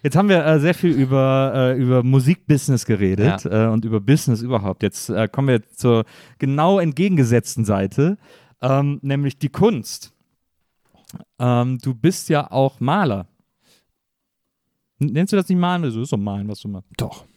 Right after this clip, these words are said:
Speaker 2: Ja, Maler ist es so, ich bezeichne mich so, so ungern als Maler, weil ich immer so denke, also ja, ich male, ne, ich habe ein Atelier und male und hatte auch schon eine Ausstellung.
Speaker 1: Ja.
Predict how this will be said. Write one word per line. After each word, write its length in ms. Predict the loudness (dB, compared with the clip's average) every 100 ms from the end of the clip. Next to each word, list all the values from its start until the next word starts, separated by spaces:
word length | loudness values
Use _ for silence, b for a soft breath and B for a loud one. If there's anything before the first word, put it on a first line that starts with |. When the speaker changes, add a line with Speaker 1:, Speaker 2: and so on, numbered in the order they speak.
| _ _
Speaker 2:
Ja, 260 | 0 2 2
Maler 340 | 2 2 2
ist 80 | 0
es 120 | -2
so, 180 | 2 2 0 b b b
ich 80 | -10
bezeichne 400 | -6 -2 2 2
mich 180 | 2
so, 340 | 2 4 4 0 -8 _ _
so 160 | -4 2
ungern 340 | 4 4 2
als 240 | 0 -2
Maler, 440 | -2 0 2 2 2
weil 120 | 0
ich 60 | 0
immer 140 | 0
so 100 | 0
denke, 460 | 0 2 2 -2 -4
also 140 | -6 -2
ja, 240 | 0 -2
ich 140 | -4 -2
male, 360 | 0 2 0
ne, 140 | -4 -8
ich 100 | -6
habe 100 | -6
ein 60 |
Atelier 380 | -4 -2 2 2
und 60 | 0
male 300 | -2 -2 -2
und 80 | -4
hatte 120 | -4
auch 40 | -4
schon 140 | -4
eine 60 | -4
Ausstellung. 460 | -4 -6 -10 -10 _ B
Speaker 1:
Ja. 220 | -4